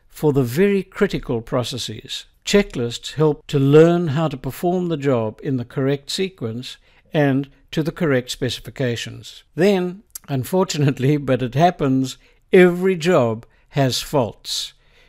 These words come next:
And these faults may happen at random, but what is interesting is that some faults happen more frequently than others. And if you can get on top of those,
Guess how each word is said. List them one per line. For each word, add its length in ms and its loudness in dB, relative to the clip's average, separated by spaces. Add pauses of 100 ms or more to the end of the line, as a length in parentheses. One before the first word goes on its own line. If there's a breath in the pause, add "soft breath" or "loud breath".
(160 soft breath)
And 160 2
these 180 0
faults 400 -2
may 180 0
happen 300 -2
at 120 -8
random, 580 -4 (460 soft breath)
but 160 0
what 180 4
is 140 2
interesting 760 -4 (340 soft breath)
is 240 2
that 280 0
some 400 0
faults 540 -8 (280 soft breath)
happen 560 0 (320)
more 300 4
frequently 840 -4 (260)
than 220 0
others. 640 -6 (720 soft breath)
And 160 -2
if 100 0
you 80 -2
can 160 0
get 160 4
on 160 2
top 260 -6
of 120 -2
those, 560 -2